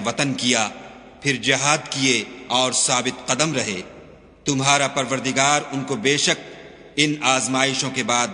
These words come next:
بخشنے والا اور ان پر رحمت کرنے والا ہے۔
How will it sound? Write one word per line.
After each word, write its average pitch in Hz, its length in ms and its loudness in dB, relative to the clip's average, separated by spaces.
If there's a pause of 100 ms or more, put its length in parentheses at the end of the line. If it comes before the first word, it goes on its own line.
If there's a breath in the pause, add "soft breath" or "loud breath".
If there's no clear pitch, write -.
بخشنے 120 360 -2
والا 113 380 2 (340)
اور 117 160 0
ان 123 100 -2
پر 113 160 -4
رحمت 117 440 -2
کرنے 104 220 -2
والا 101 340 0
ہے۔ 92 140 -10